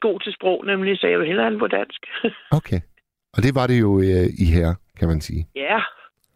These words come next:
Speaker 1: Og, og noget, jeg også beundrer sådan nogle ting, det er jo, at samtidig med, at de kan synge, så knokler de jo rundt, ikke? Og de må have en fysik af den anden verden.
Speaker 2: Ja, og altså, øh,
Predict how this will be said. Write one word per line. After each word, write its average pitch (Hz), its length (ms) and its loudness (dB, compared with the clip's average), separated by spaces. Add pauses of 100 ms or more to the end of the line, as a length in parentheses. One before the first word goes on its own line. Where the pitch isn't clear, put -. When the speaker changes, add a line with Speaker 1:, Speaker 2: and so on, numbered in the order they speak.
(2500)
Speaker 1:
Og, 170 220 0
og 180 60 0
noget, 175 240 0
jeg 196 80 2
også 175 220 -2
beundrer 175 340 -2
sådan 190 120 -8
nogle 175 120 -6
ting, 170 240 -6
det 180 140 2
er 151 60 4
jo, 185 100 0 (400)
at 208 100 -4
samtidig 208 360 -2
med, 202 100 0
at 196 100 0
de 214 100 -8
kan 208 140 -2
synge, 190 320 -4
så - 160 -2 (1000)
knokler 220 420 -2
de 196 60 -4
jo 185 180 -2
rundt, - 300 -4
ikke? 202 200 -4
Og - 120 -6
de 180 60 -8
må 151 100 -6
have 175 180 -2
en 190 100 -10
fysik 220 440 -4
af 208 60 -2
den 185 100 -6
anden 165 220 -2
verden. 123 360 -4 (800)
Speaker 2:
Ja, 95 200 4 (200)
og 87 60 -2
altså, 92 300 2 (120)
øh, 90 360 4